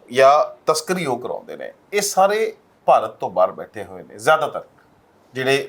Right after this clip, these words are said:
ਨਸ਼ਾ ਭੇਜ ਰਹੇ ਨੇ। ਫਿਰ ਭਾਵੇਂ ਉਹ ਸਰਹੱਦ, ਸਰਹੱਦ ਪਾਰ ਪਾਕਿਸਤਾਨ ਦੀ ਗੱਲ ਕੀਤੀ ਜਾਵੇ ਜਾਂ ਫਿਰ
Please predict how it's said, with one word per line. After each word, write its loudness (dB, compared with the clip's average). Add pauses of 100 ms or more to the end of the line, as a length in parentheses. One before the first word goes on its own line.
ਨਸ਼ਾ 2
ਭੇਜ -6
ਰਹੇ -6
ਨੇ। -4
ਫਿਰ -14
ਭਾਵੇਂ 2
ਉਹ -8
ਸਰਹੱਦ, -6 (280)
ਸਰਹੱਦ -4
ਪਾਰ -2
ਪਾਕਿਸਤਾਨ -2
ਦੀ -10
ਗੱਲ -2
ਕੀਤੀ -16
ਜਾਵੇ -8
ਜਾਂ -6
ਫਿਰ -6